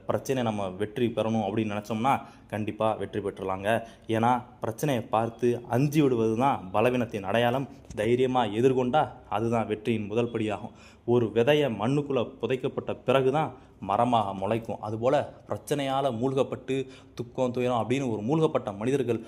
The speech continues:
அதையெல்லாம் தாண்டி முட்டி மோதி வெளியே மரமா வரும்போது தான் அவங்களோட ஆற்றல், அறிவு, திறமைன்னு எல்லாமே அந்த உலகத்துக்கு வெளிப்படுங்க.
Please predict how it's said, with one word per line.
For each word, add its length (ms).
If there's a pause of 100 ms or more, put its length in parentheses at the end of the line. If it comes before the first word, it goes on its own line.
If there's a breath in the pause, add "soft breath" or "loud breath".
(140 loud breath)
அதையெல்லாம் 760
தாண்டி 440
முட்டி 320
மோதி 240
வெளியே 320
மரமா 340
வரும்போது 400
தான் 280
அவங்களோட 280
ஆற்றல், 580
அறிவு, 380
திறமைன்னு 480
எல்லாமே 400
அந்த 120
உலகத்துக்கு 520
வெளிப்படுங்க. 480